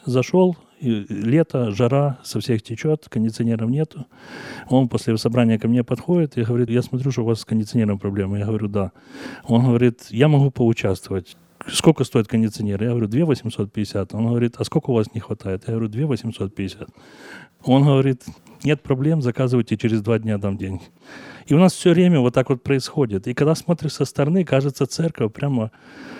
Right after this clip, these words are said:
где-то, э, финансируется из каких-то источников, постоянно у нас какие-то движения есть. Именно так Бог находит людей. Кстати, в Украине война,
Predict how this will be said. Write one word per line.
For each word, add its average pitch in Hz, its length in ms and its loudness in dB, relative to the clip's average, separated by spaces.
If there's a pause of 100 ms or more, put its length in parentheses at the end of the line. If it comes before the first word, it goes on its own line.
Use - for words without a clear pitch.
(220)
где-то, 135 500 -2
э, 123 600 -4
финансируется 147 720 0
из 127 120 0
каких-то - 480 -2
источников, 139 720 -2
постоянно 143 420 -2
у 135 40 0
нас 135 160 -2
какие-то 139 340 -6
движения 139 560 -2
есть. 123 280 -2 (840)
Именно 147 300 0
так 147 200 -2
Бог 143 220 2
находит 135 380 0
людей. 123 200 0
Кстати, 143 320 0
в 131 60 2
Украине 147 380 0
война, 160 380 -2